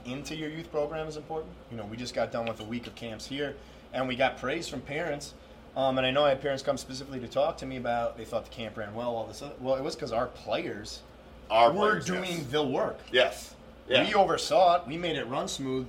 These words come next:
Speaker 1: but they actually bought in. They were engaging the kids. They were
Speaker 2: Right.
Speaker 1: building personal
Speaker 2: Because
Speaker 1: relationships
Speaker 2: they
Speaker 1: with them.
Speaker 2: remember when they were, when they were that age that there were
Speaker 1: And
Speaker 2: other
Speaker 1: the
Speaker 2: people
Speaker 1: impact you
Speaker 2: running.
Speaker 1: could, yeah.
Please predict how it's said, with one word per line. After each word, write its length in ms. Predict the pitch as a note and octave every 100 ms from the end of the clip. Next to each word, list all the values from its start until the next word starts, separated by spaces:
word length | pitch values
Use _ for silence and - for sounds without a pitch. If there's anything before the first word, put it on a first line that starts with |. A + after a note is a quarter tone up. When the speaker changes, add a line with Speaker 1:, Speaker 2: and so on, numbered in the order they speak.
| -
Speaker 1:
but 200 | C3+ G#2+
they 160 | C3+
actually 300 | G#3+ - D3+
bought 300 | A#2+ C3+ C3
in. 240 | C#3+ G#3 A2
They 140 | B2
were 280 | D#3+ E3+ E3
engaging 520 | C#3 C3+ B2 G3 F#3+ B2+
the 40 |
kids. 300 | - A#2+ G2+
They 120 | A#2+
were 100 | D3
Speaker 2:
Right. 160 | D#3+ A2
Speaker 1:
building 380 | C3 C3 C#3+ C3+
personal 380 | C3+ C3 C3+ B2
Speaker 2:
Because 320 | C#3 D3+ C#3+
Speaker 1:
relationships 40 |
Speaker 2:
they 180 | D#3 F3
Speaker 1:
with 100 | D#3+
them. 100 | D3
Speaker 2:
remember 300 | D3 D3 C3+
when 180 | C3 B2
they 280 | B2 A#2+ A2 -
were, 280 | G#2+ G#2+ F#2+ -
when 220 | G#2+ G2+
they 200 | G#2+ C#3+
were 220 | C3+ A2+
that 320 | F#2+ G2 F#2+ F2+
age 440 | G2 F#2+ F#2 F2
that 200 | F#2 F#2 - -
there 180 | G2 F#2
were 60 | F2
Speaker 1:
And 80 | F#2+
Speaker 2:
other 200 | G#2+ G#2+
Speaker 1:
the 80 |
Speaker 2:
people 180 | A2 F3+
Speaker 1:
impact 140 | - F#2
you 40 |
Speaker 2:
running. 180 | F2 D#2
Speaker 1:
could, 80 | D2+
yeah. 140 | -